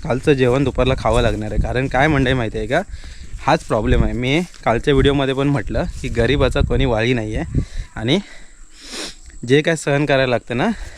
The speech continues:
ते गरिबाला, सामान्य नागरिकाला, ज्याच्याकडे पैसा आहे, पाणी आहे, तो निवांत आहे. आणि हे जे काय आपण बसची वगैरे अरेंजमेंट करतो, तर ही आपण सामान्य नागरिकांसाठीच करतो, कारण, अ, यावेळेस जर एजंटकडे आपण बुकिंग केली, तर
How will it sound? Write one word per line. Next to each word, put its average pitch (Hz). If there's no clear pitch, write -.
ते 127
गरिबाला, 131
सामान्य 123
नागरिकाला, 117
ज्याच्याकडे 160
पैसा 120
आहे, 139
पाणी 123
आहे, 139
तो 127
निवांत 127
आहे. 123
आणि 120
हे 131
जे 147
काय 151
आपण 143
बसची 135
वगैरे 147
अरेंजमेंट 143
करतो, 117
तर 123
ही 147
आपण 165
सामान्य 156
नागरिकांसाठीच 143
करतो, 131
कारण, 131
अ, 113
यावेळेस 139
जर 147
एजंटकडे 143
आपण 156
बुकिंग 139
केली, 127
तर 117